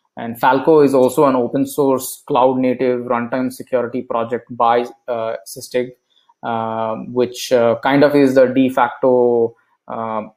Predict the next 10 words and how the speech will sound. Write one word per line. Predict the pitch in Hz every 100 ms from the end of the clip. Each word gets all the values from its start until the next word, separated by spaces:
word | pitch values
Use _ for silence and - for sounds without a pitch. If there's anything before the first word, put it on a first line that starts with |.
| -
threat, | - 139 127 - -
uh, | 131 117 113
engine, | 131 127 131 127 127 123 120
uh, | 117
you | 120 120
will | 117
find | - 117 117
on | 117 -
Kubernetes, | 113 107 110 - -
right? | -